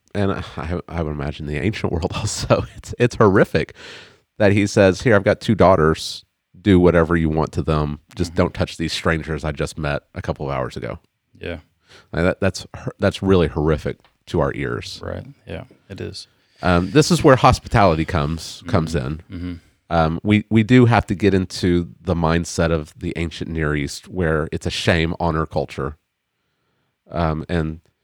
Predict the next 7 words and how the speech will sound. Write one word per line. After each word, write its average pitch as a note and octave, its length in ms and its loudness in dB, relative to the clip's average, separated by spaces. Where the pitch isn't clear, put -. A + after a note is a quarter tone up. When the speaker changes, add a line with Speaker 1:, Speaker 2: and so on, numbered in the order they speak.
Speaker 1:
hospitality D#2+ 760 0
is D2 200 -4
a E2+ 80 -4
big D#2 420 -4
part D#2 260 -2
of C#2 100 -6
that. A#1+ 320 -6